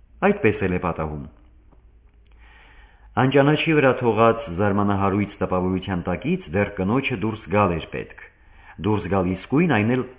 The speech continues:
չձախողված։ Գիտեք, ժողովրդական իմաստախոսությունը հուշում է. "Մազը երկար, խելքը կարճ", ծիծաղկոտ փորձեց խրախուսել ինքն իրեն։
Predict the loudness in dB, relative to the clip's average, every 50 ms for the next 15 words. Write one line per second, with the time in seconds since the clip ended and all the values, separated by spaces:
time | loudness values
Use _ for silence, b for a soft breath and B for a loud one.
0 | -16 -12 -10 -8 -4 0 0 0 0 0 -2 -4 -2 -2 -4 -6 -6 -10 -18 -20
1 | -20 _ _ _ _ _ _ _ _ _ _ _ _ _ _ _ _ _ _ _
2 | _ _ _ -20 -14 -6 0 2 2 4 4 2 2 2 0 2 4 4 6 6
3 | 4 2 2 0 0 2 2 2 2 2 0 -2 -2 -2 -4 -4 -4 -6 -6 -6
4 | -6 -6 -4 -4 -4 -2 -2 -2 -2 -4 -6 -6 -4 -4 -4 -4 -4 -6 -8 B
5 | B B B B B B B B -4 0 4 4 4 4 4 2 0 0 0 0
6 | 0 0 0 2 2 2 0 -2 -2 -4 -4 -4 -2 -4 -4 -2 0 2 2 2
7 | 2 -2 -6 -10 -12 B B B B B B B B _ -6 -6 -4 -4 -4 -6
8 | -2 0 0 0 0 -2 -4 -6 -6 -6 -4 -4 -6 -6 -6 -4 -4 -4 -4 -4
9 | -8 -8 -4 -4 -4 -2 -2 -4 -6 -8 -8 -10 -8 -10 -10